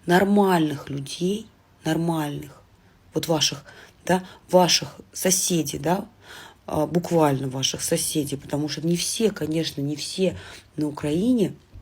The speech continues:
вот такие вот конченые, не все. И мы просто вынуждены из жалости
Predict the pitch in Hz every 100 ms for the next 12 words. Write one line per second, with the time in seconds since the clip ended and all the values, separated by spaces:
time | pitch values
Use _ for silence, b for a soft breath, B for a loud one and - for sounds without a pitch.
0 | - - - - - - 190 190 160 156
1 | - 196 190 156 151 156 - - 165 175
2 | 151 139 - 131 127 127 - - 170 165
3 | - - 190 170 B B B - 202 208
4 | 233 220 208 180 220 226 185 143 156 151
5 | 175 165 - 185 196 175 156 -